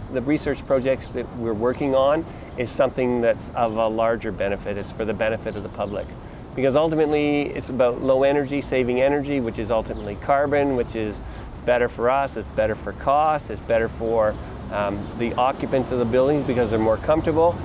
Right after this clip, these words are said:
But ultimately, it's better for the planet because we're using less energy, it means less C O two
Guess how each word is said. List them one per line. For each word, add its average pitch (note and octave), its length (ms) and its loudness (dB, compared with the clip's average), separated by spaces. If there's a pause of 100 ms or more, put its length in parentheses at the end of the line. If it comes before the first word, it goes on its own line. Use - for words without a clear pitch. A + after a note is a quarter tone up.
(280)
But C3 120 4
ultimately, E3+ 460 4
it's D3 100 0
better D#3+ 260 2
for - 120 -6
the - 100 0
planet E3+ 440 2 (220)
because C3 540 2
we're C3+ 400 4
using C#3+ 600 2 (600)
less F3 260 4
energy, F#3 540 4
it D#3 100 0
means C#3+ 340 2
less C#3+ 260 2
C D3 200 2
O D3 180 4
two E3 340 4